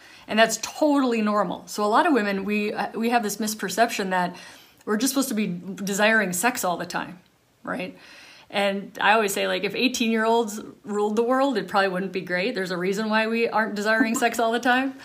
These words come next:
So, but just to be, to normalize it, right? Of like, if you're not interested in sex, but then you, like, get in the situation and you start having fun and you have a great time,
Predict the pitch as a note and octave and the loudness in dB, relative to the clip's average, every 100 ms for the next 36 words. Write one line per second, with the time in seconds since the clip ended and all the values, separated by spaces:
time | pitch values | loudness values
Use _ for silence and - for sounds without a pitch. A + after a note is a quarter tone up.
0 | - - - - - A3+ A3 - B3+ A#3+ | -20 -20 -18 -6 4 4 6 4 2 2
1 | A#3+ B3+ G#3 F#3 B3+ A#3 - A3+ B3 A#4+ | -2 -2 0 2 2 2 0 2 4 4
2 | E4+ F#3 E3+ - - F#3+ A#3+ F4 G#3+ G3+ | 4 2 0 -6 -4 -2 0 0 0 0
3 | G#3 A3+ D#4 B3+ A3+ D4 D4 C4+ - A3 | -2 0 2 6 6 4 2 0 -4 -4
4 | F#3 F3+ B3+ B3+ - F#3+ G#3 G#3+ G#3 F3+ | -4 2 2 2 -6 -2 0 2 2 0
5 | F3+ E3 D#3 A3 A3 G#3 G#3 G3 G3 F#3+ | -6 -6 -2 0 0 -2 -4 -4 -4 -2
6 | G3 B3 B3 F#3+ F3+ G3+ G3 G3 F#3 F3+ | -2 0 0 -2 -2 -2 0 -2 -2 -4
7 | G3 G3 A3+ F#3 F#3+ F3+ F3 G3 F#3 - | -2 0 -2 -2 -2 -4 -4 -4 -4 -2
8 | F3+ F#3 B3+ C#4 | -2 2 2 0